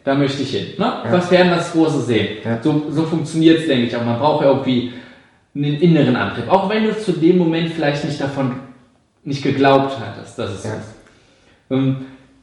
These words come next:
Speaker 1: wie bist du vorgegangen? Was hast du dann gemacht im Prinzip, um weiterzukommen?
Speaker 2: Ja gut, ähm,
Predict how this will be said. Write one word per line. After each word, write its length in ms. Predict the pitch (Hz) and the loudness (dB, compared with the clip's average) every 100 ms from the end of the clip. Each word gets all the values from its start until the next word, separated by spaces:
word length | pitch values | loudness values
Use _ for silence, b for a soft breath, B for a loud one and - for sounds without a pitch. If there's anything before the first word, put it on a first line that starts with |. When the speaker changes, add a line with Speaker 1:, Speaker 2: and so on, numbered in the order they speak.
| - | -8
Speaker 1:
wie 140 | 151 | -2
bist 200 | 165 - | -2 -2
du 60 | 156 | -4
vorgegangen? 500 | 170 190 127 113 120 | 0 2 4 2 0
Was 160 | 151 | 0
hast 220 | 160 - | -2 -6
du 60 | 151 | -4
dann 160 | 139 127 | -2 0
gemacht 460 | 123 123 120 - - | 0 0 -2 -6 -12
im 80 | 131 | -12
Prinzip, 580 | - 127 - 123 117 - | -8 -10 -6 -6 -6 -6
um 120 | 131 | -2
weiterzukommen? 560 | 113 98 - - - - - b b b | 0 0 -4 -12 -18 -20 -20 b b b
Speaker 2:
Ja 260 | - 110 147 | -6 2 4
gut, 260 | 151 170 180 | 6 4 6
ähm, 380 | 131 135 139 | 6 6 2